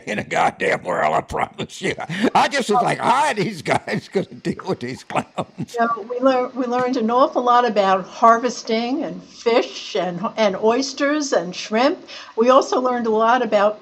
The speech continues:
Speaker 2: uh, individuals who don't necessarily have tax records to,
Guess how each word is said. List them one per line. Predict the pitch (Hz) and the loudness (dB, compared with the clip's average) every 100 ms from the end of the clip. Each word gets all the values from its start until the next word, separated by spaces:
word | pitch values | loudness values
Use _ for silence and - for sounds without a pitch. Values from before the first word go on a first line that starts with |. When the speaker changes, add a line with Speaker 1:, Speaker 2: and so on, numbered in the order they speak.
| - | -4
Speaker 2:
uh, | 220 202 196 - | 2 2 2 -2
individuals | 233 226 233 233 233 220 | -2 -2 -2 -2 -2 -2
who | 254 | -2
don't | 220 349 359 | 0 0 0
necessarily | 381 403 381 - 359 381 349 269 | -2 -2 -4 0 2 2 0 0
have | 277 - | -2 0
tax | 269 269 - 240 | 0 0 0 0
records | 214 214 180 175 - | 0 0 -4 -6 -10
to, | - 226 214 | -2 -2 -2